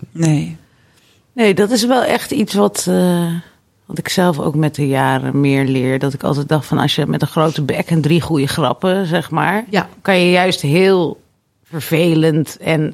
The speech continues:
Speaker 2: eh, arrogant of weet ik wat overkomen. Terwijl als je, als je wat rustiger en inderdaad eerlijk zegt van, "Ik heb eigenlijk niet zoveel zin in," weet ik wel, weet je, dan heb je veel sneller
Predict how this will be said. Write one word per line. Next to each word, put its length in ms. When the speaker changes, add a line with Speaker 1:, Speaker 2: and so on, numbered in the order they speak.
Speaker 2:
eh, 240
arrogant 760
of 100
weet 180
ik 60
wat 180
overkomen. 640
Terwijl 240
als 160
je, 180
als 140
je 80
wat 180
rustiger 840
en 220
inderdaad 680
eerlijk 480
zegt 320
van, 180
"Ik 120
heb 120
eigenlijk 300
niet 100
zoveel 220
zin 280
in," 100
weet 160
ik 100
wel, 220
weet 200
je, 120
dan 240
heb 220
je 100
veel 500
sneller 640